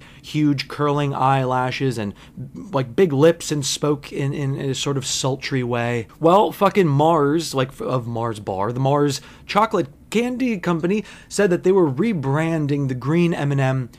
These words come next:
so that she isn't so eminently fuckable, I guess. For a modern world, they're just gonna sort of d-, desexualize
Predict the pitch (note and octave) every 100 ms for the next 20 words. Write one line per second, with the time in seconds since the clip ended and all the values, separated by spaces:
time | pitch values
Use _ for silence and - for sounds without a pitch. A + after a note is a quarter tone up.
0 | - - - C#3+ C#3+ - C#3+ D3+ C3+ C3+
1 | C3+ - - C#3+ C#3 C#3+ D3+ D3 C3+ C3
2 | C3 A2 - C3+ C3 B2+ F#2 F#2 F#2+ F#2+
3 | - - - F#3 G3+ F3+ F#3+ G3 D3 D#3
4 | E3+ G3 F3 D3 - F#3 E3 F3 E3+ C3
5 | - C#3 E3 F#3 E3 - F#3 - D#3 C3
6 | A#2 G2+ G2+ B2 -